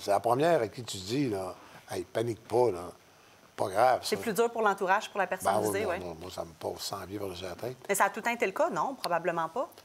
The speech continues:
Speaker 1: Ben, au début, c'était plus simple parce qu'il n'y avait pas les réseaux sociaux. Je veux dire, à un moment donné, tu recevais, quand tu recevais dix lettres, euh, par semaine à la presse, c'était gros, là. Il avait fallu que le monde prenne la peine d'écrire,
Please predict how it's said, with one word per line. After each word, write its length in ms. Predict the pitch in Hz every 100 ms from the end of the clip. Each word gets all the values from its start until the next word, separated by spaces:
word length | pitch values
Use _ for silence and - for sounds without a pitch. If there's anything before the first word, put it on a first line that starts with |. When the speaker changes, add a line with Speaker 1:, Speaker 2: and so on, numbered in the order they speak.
| -
Speaker 1:
Ben, 120 | 107
au 120 | 127
début, 280 | 135 143 202
c'était 160 | - 131
plus 160 | 127
simple 520 | - 185 208 131 -
parce 240 | 101 110 -
qu'il 120 | 147
n'y 60 | 127
avait 160 | 113
pas 160 | 117 147
les 100 | 135
réseaux 320 | 120 113 131
sociaux. 480 | 117 107 - 139 123 - - - - - - - -
Je 80 | 92
veux 120 | 123
dire, 100 | 110
à 20 |
un 20 |
moment 160 | 104 123
donné, 260 | 117 127 147
tu 100 | -
recevais, 600 | 110 - 110 127 120 101
quand 140 | 127 123
tu 100 | -
recevais 360 | - 139 151
dix 340 | 127 113 135 135
lettres, 520 | 151 160 - - - - - - - - - _
euh, 280 | 98 92 87
par 180 | - 87
semaine 340 | - 113 139 120
à 60 |
la 120 | 101
presse, 480 | 95 117 147 120 - 90
c'était 280 | - 98
gros, 340 | 95 117 175 156
là. 80 | 117
Il 40 |
avait 200 | 104 123
fallu 260 | 117 131 147
que 80 | 135
le 100 | 113
monde 360 | 117 139 139
prenne 180 | 117 123
la 100 | 117
peine 220 | 123 131
d'écrire, 680 | 120 110 110 120 135 151 165